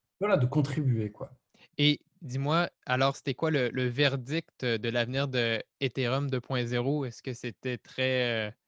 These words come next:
Speaker 2: favorable et il y avait beaucoup d'enthousiasme ou il y avait quand même certaines, euh, on se limitait à cer-, à certains trucs et on attendait la, la suite ?
Speaker 1: Alors,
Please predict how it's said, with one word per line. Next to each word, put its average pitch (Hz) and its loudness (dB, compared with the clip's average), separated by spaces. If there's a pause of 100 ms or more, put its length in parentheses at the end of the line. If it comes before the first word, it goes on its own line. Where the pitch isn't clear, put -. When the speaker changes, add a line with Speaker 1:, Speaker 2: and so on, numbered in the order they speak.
(260)
Speaker 2:
favorable 131 2
et 123 -2
il 117 -2
y 120 0
avait 117 0
beaucoup 120 -6
d'enthousiasme 139 -2
ou 143 -2
il 135 0
y 131 2
avait 120 0
quand 131 -4
même 131 -2
certaines, 127 -6
euh, 117 -6 (760)
on 113 -6
se - -16
limitait 127 -6
à 135 0
cer-, 120 -4
à 113 -4
certains 123 -8
trucs - -10
et 123 -4
on 117 -4
attendait 117 -4
la, 110 -4
la 110 -6
suite ? - -12 (920)
Speaker 1:
Alors, 139 10